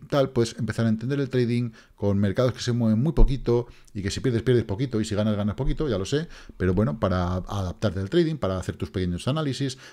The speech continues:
para ir ganando o perdiendo un poquitito de dinero, para empezar a, a, a jugar en futuros con eso, con un riesgo muy bajito, el que quiera, el que quiera pringarse en eso,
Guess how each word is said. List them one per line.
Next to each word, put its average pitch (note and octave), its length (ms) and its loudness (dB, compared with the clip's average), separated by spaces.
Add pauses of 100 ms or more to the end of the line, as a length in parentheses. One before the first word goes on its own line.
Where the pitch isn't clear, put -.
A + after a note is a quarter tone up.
para G2+ 160 0
ir G#2+ 60 4
ganando G2 280 2
o F#2+ 80 0
perdiendo F#2+ 240 -2
un F2+ 60 0
poquitito F2+ 420 -6
de F#2+ 60 2
dinero, C#3+ 380 0 (300)
para A2+ 120 4
empezar A2+ 400 2
a, A2 300 -6 (100)
a, G#2+ 220 -6
a - 40 -10
jugar A#2 260 2
en A2 60 4
futuros A2 460 2 (300)
con G#2+ 200 -2
eso, A2+ 220 -4
con G#2+ 140 2
un B2+ 80 0
riesgo A2 320 2
muy A2 160 4
bajito, C3 500 -4
el G2 100 -8
que D#2+ 120 -12
quiera, E2+ 320 -8
el F#2 120 -10
que F2 120 -12
quiera E2+ 160 -6
pringarse E2+ 400 -6
en C#3+ 60 0
eso, C#3+ 260 -4